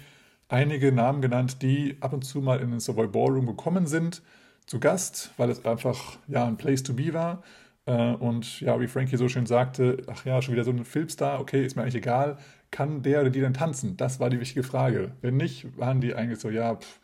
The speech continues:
schön, dass ihr da seid, setzt euch hin." Aber <laughs> die Frage war eigentlich immer, "Ja, geil, kannst du auch tanzen?" Und wenn, dann haben sie natürlich alle dann mit denen getanzt. Äh, und das ist natürlich <laughs> auch eine krasse, krasse Sache so,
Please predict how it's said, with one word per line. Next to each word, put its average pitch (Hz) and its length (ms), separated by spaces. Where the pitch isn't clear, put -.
schön, 127 220
dass 113 100
ihr 110 60
da 120 160
seid, 135 200
setzt 131 200
euch - 120
hin." 180 280
Aber 123 460
<laughs> 131 280
die 127 100
Frage 135 320
war 123 100
eigentlich 131 180
immer, 127 300
"Ja, 117 140
geil, 127 320
kannst 131 200
du 120 60
auch 110 80
tanzen?" - 440
Und 113 180
wenn, 175 380
dann 135 180
haben 127 120
sie 131 60
natürlich 131 260
alle 120 360
dann 117 160
mit 110 140
denen 107 120
getanzt. 165 520
Äh, 120 220
und 113 180
das - 120
ist 120 100
natürlich - 240
<laughs> - 20
auch - 300
eine 127 140
krasse, 127 400
krasse 107 240
Sache 123 260
so, 113 400